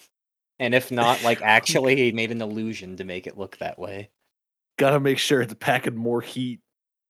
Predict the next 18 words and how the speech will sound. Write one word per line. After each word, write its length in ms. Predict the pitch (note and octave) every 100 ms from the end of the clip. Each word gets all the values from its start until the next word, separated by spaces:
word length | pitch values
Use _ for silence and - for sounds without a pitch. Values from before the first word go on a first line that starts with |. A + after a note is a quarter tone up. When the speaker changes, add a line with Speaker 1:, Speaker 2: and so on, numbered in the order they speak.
| _ _ _
Speaker 1:
In 100 | -
case 220 | A2+ C3 B2
I 120 | A#2
ever 200 | A#2+ A2
actually 460 | G#2+ A#2 - G#2
go 220 | G2+ B2 G#2
to 80 |
prison, 400 | F2 - A#2 G2
these 160 | F#2+ F#2
guys 240 | G#2 G#2
need 160 | G2+ G#2
to 80 | G2
know 160 | F#2+ G2+
what, 220 | G2+ - _ _ _ -
you 80 | A2+
know. 140 | A2 - - -
<laughs> 200 | _ _ _
Speaker 2:
<laughs> 20 | -